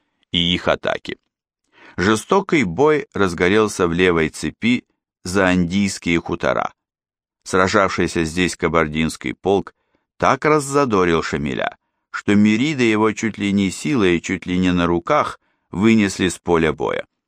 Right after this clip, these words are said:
У русских при всём ожесточении боя потери оказались ничтожными.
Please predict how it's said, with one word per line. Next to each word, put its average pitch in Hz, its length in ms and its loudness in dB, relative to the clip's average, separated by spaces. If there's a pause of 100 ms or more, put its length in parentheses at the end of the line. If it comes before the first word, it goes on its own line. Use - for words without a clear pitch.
(320)
У 120 120 6
русских 117 560 -2
при 90 200 -4
всём 90 280 -2
ожесточении 80 880 -2
боя 76 440 -2 (380)
потери 104 380 0
оказались 92 640 0
ничтожными. 58 800 -8